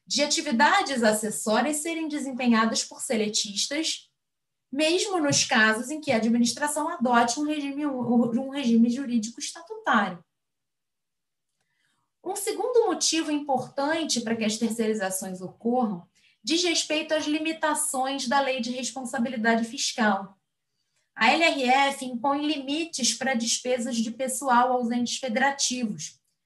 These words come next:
cinquenta por cento da receita corrente líquida para a União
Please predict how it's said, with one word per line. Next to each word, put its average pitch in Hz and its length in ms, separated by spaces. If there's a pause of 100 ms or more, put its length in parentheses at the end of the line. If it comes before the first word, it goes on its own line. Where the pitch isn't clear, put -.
(260)
cinquenta 262 480
por - 200
cento 226 340
da 214 80
receita 214 400
corrente 202 400
líquida 185 280
para 202 180
a 220 40
União 294 460